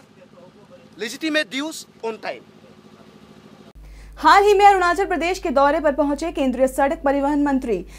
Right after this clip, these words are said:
Speaker 2: नितिन गडकरी ने प्रदेश में पांच सड़क परियोजनाओं का शिलान्यास करते हुए अरुणाचल के विकास की बात पर बल दिया।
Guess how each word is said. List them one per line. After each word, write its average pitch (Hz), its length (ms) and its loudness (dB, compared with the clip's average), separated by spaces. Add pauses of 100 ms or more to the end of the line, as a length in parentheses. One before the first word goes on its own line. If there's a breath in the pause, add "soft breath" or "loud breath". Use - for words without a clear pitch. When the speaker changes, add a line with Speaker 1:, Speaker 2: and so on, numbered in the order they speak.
(140 loud breath)
Speaker 2:
नितिन 269 320 2
गडकरी 277 400 4
ने 302 140 2
प्रदेश 262 420 2
में 226 160 -2
पांच 240 280 -2
सड़क 311 360 0
परियोजनाओं 254 560 0
का 220 140 0
शिलान्यास 196 580 -6
करते 214 280 -2
हुए 302 220 2
अरुणाचल 220 520 -2
के 311 140 -4
विकास 214 400 -4
की 240 100 -10
बात 196 280 -4
पर 202 240 -8
बल 190 160 -2
दिया। 170 280 -8